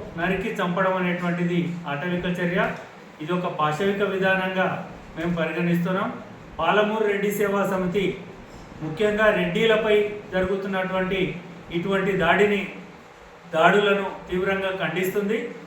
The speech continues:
నాగర్ కర్నూలు జిల్లా శాఖ, అదేవిధంగా నాగర్ కర్నూలు తాలూకా, నాగర్ కర్నూలును ఉన్నటువంటి, జిల్లాలో ఉన్నటువంటి యావత్ రెడ్డి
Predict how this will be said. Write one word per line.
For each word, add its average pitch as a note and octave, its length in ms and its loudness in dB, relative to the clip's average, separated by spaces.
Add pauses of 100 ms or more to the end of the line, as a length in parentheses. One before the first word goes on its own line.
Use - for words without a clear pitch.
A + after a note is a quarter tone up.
(240)
నాగర్ F#3+ 400 2
కర్నూలు G#3+ 420 0
జిల్లా G3+ 260 4 (580)
శాఖ, G3+ 220 -2 (220)
అదేవిధంగా G3 520 2 (100)
నాగర్ F#3+ 340 0
కర్నూలు F#3 380 -2
తాలూకా, F#3 360 0 (520)
నాగర్ G3 400 4
కర్నూలును G#3 480 0 (140)
ఉన్నటువంటి, F#3+ 580 0
జిల్లాలో G3+ 340 4 (100)
ఉన్నటువంటి F#3+ 480 -2 (520)
యావత్ G3+ 520 4
రెడ్డి D#3+ 240 -2